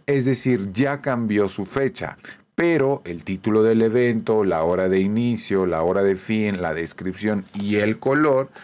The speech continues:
siguen siendo los mismos. Entonces, básicamente lo que hacemos es una modificación del evento,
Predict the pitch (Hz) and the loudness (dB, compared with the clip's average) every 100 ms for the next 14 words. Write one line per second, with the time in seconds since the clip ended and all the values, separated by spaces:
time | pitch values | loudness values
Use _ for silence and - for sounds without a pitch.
0 | - - - - 165 156 156 143 120 107 | -20 -14 -8 -2 -2 -2 -4 -2 0 2
1 | 104 104 95 85 82 78 69 - - 98 | 2 2 2 0 -2 -6 -8 -12 -12 -8
2 | 104 123 113 104 87 - - - - 180 | -4 -2 -2 -4 -6 -10 -20 -10 -4 -4
3 | 190 190 185 175 151 170 131 - 101 95 | -2 -2 -2 -2 0 2 0 0 -2 -2
4 | - 123 113 123 123 - 113 107 - 113 | 0 0 2 0 -4 -4 -2 -2 -2 0
5 | 110 113 113 107 113 117 113 113 113 110 | 0 0 -2 -4 0 2 2 2 2 2
6 | 110 98 92 85 - 101 92 104 123 - | 0 -2 -2 -4 -2 0 0 0 -6 -8
7 | 82 85 85 85 113 107 95 - | -2 0 2 2 0 -2 -6 -10